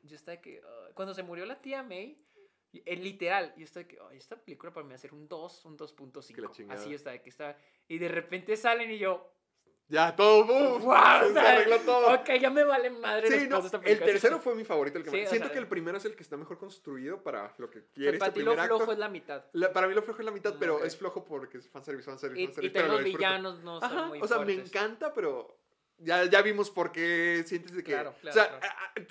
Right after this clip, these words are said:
Speaker 2: todo lo que estábamos hablando, ahí lo estaba viendo en pantalla. O sea, en cua-, lo que estábamos hablando ahorita, yo me estaba dando cuenta en cuanto salían. Entonces, por eso
Speaker 1: Ujú.
Speaker 2: estaba como que mi mente no lo disfrutaba, pero ya el
Speaker 1: Sí.
Speaker 2: tercer acto, dije, "Nah, ya la chingada, todo está
Speaker 1: Sí, sí,
Speaker 2: hermoso".
Speaker 1: el tercer acto,
Speaker 2: Ya,
Speaker 1: y de
Speaker 2: todo,
Speaker 1: que,
Speaker 2: todo,
Speaker 1: "No,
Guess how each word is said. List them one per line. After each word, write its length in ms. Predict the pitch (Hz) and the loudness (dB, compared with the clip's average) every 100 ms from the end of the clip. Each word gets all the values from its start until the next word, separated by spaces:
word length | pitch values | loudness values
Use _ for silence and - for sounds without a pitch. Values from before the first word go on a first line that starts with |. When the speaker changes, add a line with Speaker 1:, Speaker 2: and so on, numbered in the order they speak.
| 185 | -8
Speaker 2:
todo 140 | 262 | -6
lo 60 | 415 | -4
que 60 | - | -4
estábamos 280 | 277 320 285 | -6 -6 -10
hablando, 340 | 294 311 294 _ _ _ | -12 -12 -14 _ _ _
ahí 120 | 170 | -6
lo 80 | 170 | -6
estaba 220 | 180 196 | -4 -4
viendo 200 | 190 185 196 | -4 -8 -12
en 40 | |
pantalla. 340 | 175 151 143 131 - | -12 -8 -10 -10 -10
O 60 | |
sea, 240 | 151 156 151 156 160 | -2 0 0 -2 -6
en 160 | 170 | -6
cua-, 100 | 175 | -6
lo 100 | 175 | -4
que 60 | 170 | -6
estábamos 260 | - 240 247 | -6 -8 -8
hablando 180 | 233 | -8
ahorita, 260 | 247 254 226 | -8 -8 -10
yo 180 | 170 160 | -10 -10
me 40 | 165 | -8
estaba 160 | 185 | -8
dando 180 | 180 185 | -8 -10
cuenta 220 | 185 175 | -10 -10
en 40 | 180 | -12
cuanto 200 | 175 160 | -14 -10
salían. 280 | 143 143 143 _ _ - | -10 -8 -12 _ _ -18
Entonces, 180 | 147 | -16
por 140 | - 165 | -8 -8
eso 60 | 151 | -8
Speaker 1:
Ujú. 40 | |
Speaker 2:
estaba 180 | 160 165 | -6 -6
como 160 | 175 165 | -6 -10
que 100 | 147 | -10
mi 100 | 135 | -12
mente 200 | 135 156 | -12 -12
no 80 | |
lo 80 | 160 | -10
disfrutaba, 460 | 170 - 147 165 165 | -10 -12 -8 -8 -4
pero 100 | 147 | -6
ya 140 | 143 | -4
el 140 | 170 165 | -6 -8
Speaker 1:
Sí. 300 | - - 185 | -20 0 2
Speaker 2:
tercer 400 | 175 165 - 220 | 2 0 2 4
acto, 340 | 233 233 220 185 | 4 2 -2 -4
dije, 240 | 160 180 | -6 -12
"Nah, 180 | 269 311 | -14 -14
ya 100 | 233 | -14
la 100 | 214 | -16
chingada, 240 | - - - | -20 -20 -16
todo 100 | 190 | -14
está 140 | 185 | -8
Speaker 1:
Sí, 80 | - | -2
sí, 60 | 302 | 0
Speaker 2:
hermoso". 140 | 302 | 0
Speaker 1:
el 60 | 302 | 0
tercer 260 | 247 247 269 | 0 2 0
acto, 180 | 269 262 | 0 2
Speaker 2:
Ya, 120 | 254 | 2
Speaker 1:
y 40 | |
de 80 | 240 | 4
Speaker 2:
todo, 100 | 240 | 2
Speaker 1:
que, 60 | 240 | 2
Speaker 2:
todo, 260 | 240 262 | 0 -2
Speaker 1:
"No, 60 | 381 | -4